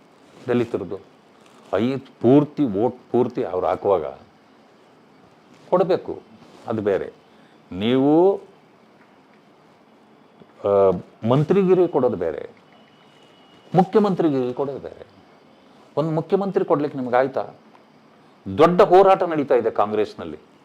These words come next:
ಬೇರೆ ಪಕ್ಷಗಳಲ್ಲಿ ಹೋರಾಟ ನಡೆಯಲ್ಲ. ಯಾಕೆ? Dalits are not vote bank of other parties. ಕಾಂಗ್ರೆಸ್ಗೆ ಅವ್ರ ವೋಟ್ ಬ್ಯಾಂಕು. ಅವರನ್ನು ನೀವು ಬಳಕೆ ಮಾಡಿದ ಮೇಲೆ ನೀವು ಅವ್ರಿಗೆ ಸರಿಯಾದ ಸ್ಥಾನಮಾನ ಕೊಡಬೇಕು.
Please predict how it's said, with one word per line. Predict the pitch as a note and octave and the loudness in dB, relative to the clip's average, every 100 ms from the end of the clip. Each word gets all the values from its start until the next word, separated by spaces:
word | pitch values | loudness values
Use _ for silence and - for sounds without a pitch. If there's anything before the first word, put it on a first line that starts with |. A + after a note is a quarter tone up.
| _ - | _ 2
ಬೇರೆ | D#3+ A#3 | 6 8
ಪಕ್ಷಗಳಲ್ಲಿ | A#3 F#3 G3+ F#3+ F3+ | 6 2 4 4 6
ಹೋರಾಟ | D#3+ C#3 B2 | 8 6 4
ನಡೆಯಲ್ಲ. | G#2+ F#2 D#2+ D2+ C#3+ | 0 -2 -4 -2 4
ಯಾಕೆ? | D3+ A#2 G2+ - - _ _ _ - - _ _ | 4 4 -2 -4 -16 _ _ _ -20 -20 _ _
Dalits | C3 A3+ C4+ | 4 6 6
are | A3+ F#3+ | 2 2
not | F3 F#3+ F3 | 2 2 4
vote | F#3 D#3+ | 4 4
bank | E3 D#3 | -2 0
of | C3+ B2+ A2+ | -2 0 0
other | G#2 G#2 | 2 -2
parties. | F2 D#2 - - - - _ _ _ _ - - - | -2 -8 -10 -20 -20 -20 _ _ _ _ -20 -6 4
ಕಾಂಗ್ರೆಸ್ಗೆ | A3 C4+ B3+ A#3 G#3+ | 6 6 4 4 4
ಅವ್ರ | F3 | 6
ವೋಟ್ | F3+ D3 | 4 4
ಬ್ಯಾಂಕು. | B2+ E2+ - D#2+ _ _ _ _ - - | -4 -6 -12 -20 _ _ _ _ -20 0
ಅವರನ್ನು | - F#3+ A3+ A3+ | 6 8 8 8
ನೀವು | G#3+ G3+ | 8 8
ಬಳಕೆ | C3+ F3+ G#3+ | 10 8 8
ಮಾಡಿದ | A3 F3+ C3+ | 6 6 4
ಮೇಲೆ | A2 E2+ D#2+ - - _ - - - | 2 -2 -6 -12 -20 _ -20 -20 -4
ನೀವು | B3 A#3+ | 4 6
ಅವ್ರಿಗೆ | G3+ G#3 B3+ - - - _ _ - - | 6 6 4 2 -8 -20 _ _ -10 4
ಸರಿಯಾದ | E3+ B3 G#3+ D#3 D3 C#3+ G#3 B2+ | 8 8 8 8 6 8 4 4
ಸ್ಥಾನಮಾನ | - C3 B2+ A2 A2+ | 2 2 4 2 -2
ಕೊಡಬೇಕು. | F3+ B3+ G3+ A2+ - | 2 4 4 0 -6